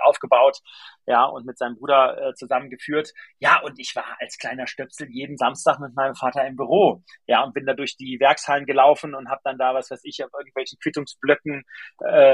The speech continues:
als ich gerade schreiben konnte, irgendwie mit irgendeinem Durchschlagspapier da irgendwie was gespielt mit meinem Großvater, der hat im Sauerland gewohnt, der hat eine sehr enge Beziehung, ja, dort war ich in den Ferien die meiste Zeit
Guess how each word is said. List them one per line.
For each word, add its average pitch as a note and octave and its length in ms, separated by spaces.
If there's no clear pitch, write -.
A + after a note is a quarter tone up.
als C3 180
ich - 100
gerade C3+ 180
schreiben C#3+ 340
konnte, C#3+ 300
irgendwie C3 280
mit C3 100
irgendeinem C3+ 220
Durchschlagspapier D3 960
da C3+ 140
irgendwie C#3+ 240
was C3+ 200
gespielt - 420
mit B2+ 120
meinem B2+ 180
Großvater, C#3+ 540
der C3+ 100
hat B2+ 80
im B2 80
Sauerland C#3+ 400
gewohnt, D3 380
der B2+ 80
hat - 80
eine B2+ 120
sehr C3+ 120
enge C#3 160
Beziehung, D3+ 460
ja, B2+ 240
dort B2+ 180
war C3 120
ich C3 80
in C3 60
den B2 100
Ferien C#3+ 680
die C#3 60
meiste C3+ 360
Zeit D3+ 420